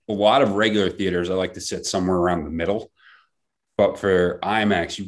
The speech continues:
definitely wanna get as far back as you can. Um, the experience of having to sit closer is significantly worse, and you don't get the full effect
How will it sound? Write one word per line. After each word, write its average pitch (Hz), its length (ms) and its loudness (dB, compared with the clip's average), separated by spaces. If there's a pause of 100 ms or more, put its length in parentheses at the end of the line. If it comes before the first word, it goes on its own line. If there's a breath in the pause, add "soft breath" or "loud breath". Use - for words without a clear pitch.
definitely 110 460 0
wanna 90 160 0
get 87 160 0
as 82 100 -8
far 90 260 0
back 85 280 -2
as 85 100 -12
you 82 100 -8
can. 80 440 -6 (400 soft breath)
Um, 82 500 -10 (500)
the 104 300 2
experience 107 540 -2
of - 80 -4
having 95 300 -2
to 87 60 -2
sit - 300 -6
closer 95 600 -2
is 87 180 -4
significantly 92 960 -2
worse, 78 600 -6 (460 loud breath)
and 90 240 -2
you 92 100 0
don't 92 320 2
get - 160 -4
the - 60 -8
full 87 300 -2
effect 85 480 -4